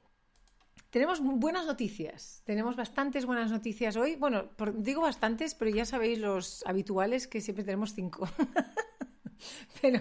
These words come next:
me gusta, me gusta mucho. Ah, ah, no he mencionado, perdón, es verdad, perdón, perdón, perdón, perdón. Dejadme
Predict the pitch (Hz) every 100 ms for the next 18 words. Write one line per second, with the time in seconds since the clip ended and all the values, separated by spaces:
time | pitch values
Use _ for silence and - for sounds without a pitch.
0 | 233 254 233 247 247 - 214 233 - -
1 | - - - - 269 262 262 247 254 247
2 | 254 233 247 349 330 - - - - -
3 | 240 262 190 208 214 262 254 226 208 247
4 | 254 - 139 - 196 - 185 156 156 175
5 | 156 - 165 170 180 147 196 185 202 165
6 | 143 - 175 160 151 127 - - - 170
7 | 160 - - 190 - 190 202 190